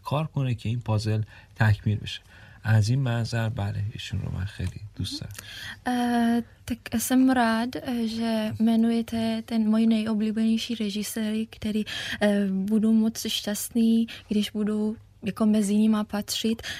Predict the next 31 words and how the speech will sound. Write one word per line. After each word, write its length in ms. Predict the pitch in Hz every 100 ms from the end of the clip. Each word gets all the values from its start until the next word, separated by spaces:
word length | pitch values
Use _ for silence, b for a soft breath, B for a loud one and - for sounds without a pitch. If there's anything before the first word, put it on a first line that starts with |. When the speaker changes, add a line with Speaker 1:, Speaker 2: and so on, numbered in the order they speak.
| -
Speaker 2:
Eh, 100 | 202
neříkám, 600 | 208 208 233 - 226 226
že, 360 | 226 226 226 -
eh, 160 | 202
patřím, 520 | 196 214 - - 226 220
ale 220 | 208 202
aspoň 340 | 220 - 240 233
trochu 340 | 220 208 247
blížím 440 | 208 202 208 226
k 80 | 226
ní, 200 | 233 233
protože, 480 | 226 208 - 214 226 B B B
eh, 300 | 214 208 208
pro 220 | 208 233 233
mě 520 | 233 226 214 202 196
pan 240 | - 214 202
Kiarostami 880 | 208 - 220 226 226 - 226 226
je 320 | 214 214 208 -
nejoblíbenější, 1000 | 202 208 226 202 220 208 208 208 226 214 B B B
eh, 220 | 202 196 -
artist, 640 | 208 208 - 233 - - -
eh, 200 | 214 196
nejenom 520 | 208 220 226 220 214
filmář, 560 | - 226 214 208 220 -
ale, 260 | 208 202 202 B B -
eh, 140 | 214
když 200 | 208 214
jsem 160 | - 214
viděla 260 | 214 214
jeho 320 | 214 208 202 208
rozv-, 320 | 208 -